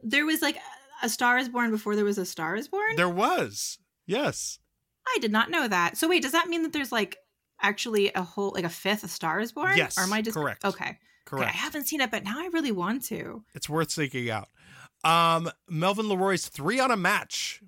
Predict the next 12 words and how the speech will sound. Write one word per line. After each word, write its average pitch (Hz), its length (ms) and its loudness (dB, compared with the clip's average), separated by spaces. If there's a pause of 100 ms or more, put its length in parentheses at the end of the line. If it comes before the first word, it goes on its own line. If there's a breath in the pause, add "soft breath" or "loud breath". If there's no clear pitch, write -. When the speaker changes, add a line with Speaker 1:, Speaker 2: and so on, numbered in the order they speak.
Speaker 2:
was 123 200 -6
released 113 320 -6
in 110 100 -10
nineteen 107 320 -10
thirty-two. 101 540 -12 (1200)
Speaker 1:
Nope, 233 260 -4
pass. 175 380 -4 (1000 soft breath)
Speaker 2:
Clark 269 400 0
Gable 135 480 0
and 139 180 -6
Carole 196 360 -2
Lombard, 113 560 -2